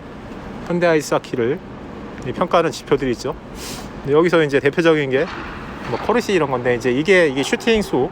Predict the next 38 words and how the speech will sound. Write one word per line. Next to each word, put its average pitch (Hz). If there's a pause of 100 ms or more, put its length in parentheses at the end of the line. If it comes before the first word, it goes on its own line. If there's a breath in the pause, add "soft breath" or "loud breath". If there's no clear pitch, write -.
(100)
슈팅 -
어템-, 135 (160)
그 123
슈팅 202
시도를 151 (840)
어느 160
팀이 180
더 165
많이 139
했느냐, 135
뭐 113
이거를 170
놓고, 127 (160)
어, 107
우위를 135
따지는데, 131 (640 loud breath)
그런 185
면에서 196
보면은 165
이제 135 (160)
대명 156
같은 156
경우에는 135
한라 202
같은 196
팀을 170
맞아서는 143
슈팅 196
시도 -
자체가 156 (640 loud breath)
굉장히 170
없습니다. 120
그러니까 120
막힌 147
슛이든 160
유효 131
슛이든 131
뭐 107